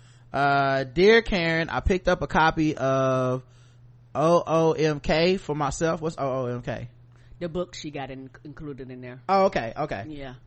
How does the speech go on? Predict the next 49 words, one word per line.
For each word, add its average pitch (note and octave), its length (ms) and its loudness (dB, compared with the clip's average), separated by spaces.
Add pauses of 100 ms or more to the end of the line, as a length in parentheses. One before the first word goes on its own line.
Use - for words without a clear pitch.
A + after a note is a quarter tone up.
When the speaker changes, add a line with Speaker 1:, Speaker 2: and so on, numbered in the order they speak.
(160)
Speaker 1:
Um, B2+ 480 -4 (140)
so A#2 380 -12
I C#3 120 -8
need C3 160 -10
to - 120 -14
open B2 200 -10
up A#2 100 -12
this B2 120 -10
book C3 240 -10
first. D#3 320 -10
Speaker 2:
Mm-hmm. E3 340 -8 (460)
Speaker 1:
Okay. A2+ 340 -12 (220)
You D#3+ 120 -6
didn't A3+ 180 2
open G#3 180 2
all G#3 140 2
this G#3+ 120 -4
up - 140 -4
yet? A#3+ 240 -2 (200)
Speaker 2:
Yes, C#4 200 -2
I B3+ 100 -2
did, G#3+ 240 -2
and F3 140 -8
peeked G#3 220 -6
inside, E3+ 380 -6
but D3+ 100 -10
then E3+ 120 -6
I E3 60 -4
wrapped D3+ 240 -6
it C3+ 60 -14
back C#3+ 220 -10
up. C3+ 200 -10
I G3+ 60 0
like A3+ 200 0
the F#3 60 -10
paper. G#3 320 -2
The D#3+ 80 -6
wrapping G3+ 240 -2
paper F3 200 -2
pretty, E3+ 280 -8
too. F3+ 320 -4 (280)
Speaker 1:
Yeah, E3 260 0
look G#3+ 160 0
at F4+ 80 4
this F4+ 140 2
paper. G#3 540 2
It's G3 140 0
Beyonce A3 560 4
paper. A2+ 440 0